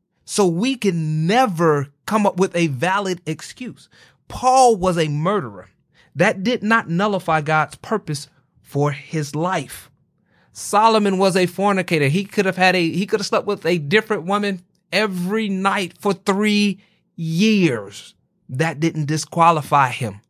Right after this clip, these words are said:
for God's purpose for his life. David was an adulterer and a murderer. That didn't disqualify him. God still created him to be king. Jacob was a liar.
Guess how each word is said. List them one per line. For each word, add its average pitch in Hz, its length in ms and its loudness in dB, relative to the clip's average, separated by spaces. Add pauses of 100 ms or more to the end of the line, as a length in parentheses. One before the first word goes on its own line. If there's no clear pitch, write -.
(140)
for 143 160 -2
God's 143 360 0
purpose - 480 -4
for 131 180 -2
his 120 160 -6
life. 151 420 -10 (320)
David 208 380 2
was 190 260 0
an 185 80 0
adulterer 170 680 -2 (180)
and 233 400 2
a 175 80 4
murderer. 117 500 0 (520)
That 156 280 0
didn't 170 200 0
disqualify 160 800 2
him. 170 320 -6 (880)
God 170 340 4
still 180 380 0
created 170 480 0
him 175 160 2
to 165 40 -4
be 180 160 -6
king. 185 320 -6 (720)
Jacob 202 560 0
was 175 200 -4
a 190 80 0
liar. 185 640 2